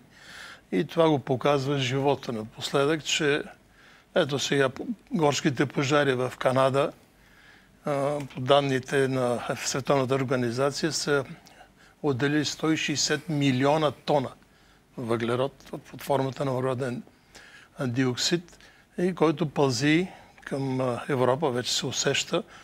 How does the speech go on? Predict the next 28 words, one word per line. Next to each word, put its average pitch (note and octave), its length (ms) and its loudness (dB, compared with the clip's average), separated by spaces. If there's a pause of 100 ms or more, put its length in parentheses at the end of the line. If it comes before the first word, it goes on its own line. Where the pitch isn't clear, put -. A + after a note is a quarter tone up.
(160)
тоест C#3+ 560 -2
Атлантически C#3+ 640 0
океан D#3+ 300 0
не D#3 60 -2
можа D3 260 -2
да D3 100 -4
го D3 100 -6
спре. - 280 -10 (1300)
А, C#3+ 320 0
Европа F3+ 400 4
в D3 60 -2
това D#3+ 160 4
отношение D3 720 2
има D3+ 280 2
само C#3+ 360 2
седем D3+ 340 2
процента B2 420 -2
от B2 120 -4
общото B2 280 -4
население A#2+ 600 -2
на B2 300 -8
Земята. E3+ 600 -2 (640)
Девет D3 480 2
процента D3 600 2
е B2 60 2
приносът C3 540 0
и C#3 60 -4
в, B2+ 200 -4